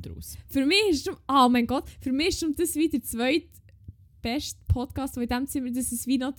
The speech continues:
Speaker 2: einen besseren gibt, der hier
Speaker 1: Ja,
Speaker 2: aufgenommen
Speaker 1: voll,
Speaker 2: wird.
Speaker 1: eben.
Speaker 2: Ah, jetzt habe ich gemeint, du meinst wie der zweitbeste Podcast, Komma, wo in diesem Zimmer hier aufgenommen wird. Also so im Sinne von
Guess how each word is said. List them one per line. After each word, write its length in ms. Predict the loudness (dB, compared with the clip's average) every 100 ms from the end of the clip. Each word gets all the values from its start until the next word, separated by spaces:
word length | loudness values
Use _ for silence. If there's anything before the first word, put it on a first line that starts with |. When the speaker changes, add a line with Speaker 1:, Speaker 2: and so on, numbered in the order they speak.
| -8
Speaker 2:
einen 120 | -4
besseren 480 | -2 0 -2 -2 -4
gibt, 240 | -6 -4
der 60 | -2
hier 240 | -2 0 0
Speaker 1:
Ja, 160 | 0
Speaker 2:
aufgenommen 260 | 0 -2 -2
Speaker 1:
voll, 140 | -2 -2
Speaker 2:
wird. 200 | -4 -6
Speaker 1:
eben. 260 | -4 -4 0
Speaker 2:
Ah, 80 | 2
jetzt 120 | 2
habe 100 | 2
ich 60 | 2
gemeint, 220 | 0 0
du 40 |
meinst 340 | 0 0 -2 0
wie 220 | 4 4 0 -20 -20 -20 _ -4
der 100 | -4 -4
zweitbeste 800 | -6 -2 0 0 -2 -2 -4 2
Podcast, 560 | 2 2 -2 -2 -2
Komma, 540 | 2 2 4 2 0 -4 _ _ -6
wo 340 | 0 2 0 -6 -6
in 100 | -2
diesem 200 | 0 0
Zimmer 200 | 0 0
hier 120 | 0
aufgenommen 320 | -2 -4 -2
wird. 100 | -2
Also 180 | -2 -4
so 40 | -2
im 80 | -2
Sinne 180 | -2 -2
von 280 | -2 -2